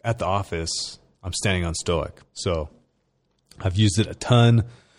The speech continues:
We've had the opportunity to take it around and share it with a bunch of folks here, and many were reluctant to give it back. So again, I just, I can't wait to get this thing in your guys' hands. And, uh,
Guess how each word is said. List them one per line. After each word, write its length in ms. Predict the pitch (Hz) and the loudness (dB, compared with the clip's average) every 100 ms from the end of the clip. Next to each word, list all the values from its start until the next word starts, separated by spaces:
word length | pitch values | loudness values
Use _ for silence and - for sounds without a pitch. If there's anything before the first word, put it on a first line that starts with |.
| - - _ - | -20 -20 _ -8
We've 120 | 101 | -2
had 220 | 92 95 | 2 2
the 60 | 92 | 4
opportunity 460 | 95 95 - 104 98 | 2 2 2 4 4
to 60 | |
take 240 | 85 101 95 | 4 2 4
it 40 | |
around 360 | 92 87 87 90 | 4 4 4 2
and 180 | 78 78 | 0 0
share 180 | - | 2
it 40 | 90 | 2
with 100 | 85 | 2
a 40 | |
bunch 180 | 95 92 | 0 -2
of 80 | - | -2
folks 320 | 90 85 - | -2 0 0
here, 240 | 95 87 | 0 2
and 260 | 80 71 73 - _ _ _ _ _ _ _ _ _ - | 0 -4 -10 -14 _ _ _ _ _ _ _ _ _ -6
many 360 | 95 92 95 | 0 4 6
were 240 | 92 90 82 | 6 4 4
reluctant 500 | 78 80 85 - 80 | 2 2 2 0 -4
to 60 | |
give 140 | - 78 | -2 -4
it 140 | 73 | -4
back. 320 | - 73 - | -4 -6 -6
So 400 | - 82 73 73 - | -6 -2 -2 -4 -4
again, 260 | 90 85 | -2 -2
I 120 | 76 | -2
just, 260 | 78 85 - | -4 -4 -6
I 100 | - - - | -10 -16 -6
can't 360 | - 113 90 | 2 4 4
wait 220 | 92 90 | 2 2
to 60 | - | 2
get 180 | - - | -2 0
this 220 | 87 - | -2 -2
thing 380 | 92 87 85 82 _ _ _ _ | 0 2 2 0 _ _ _ _
in 100 | 101 | 0
your 100 | 90 | 0
guys' 260 | 85 78 - | 2 0 -2
hands. 600 | 87 82 82 85 82 - | 0 2 2 0 -2 -6
And, 400 | 90 78 73 73 | -6 -4 -4 -4
uh, 380 | 76 76 78 | -2 -2 -4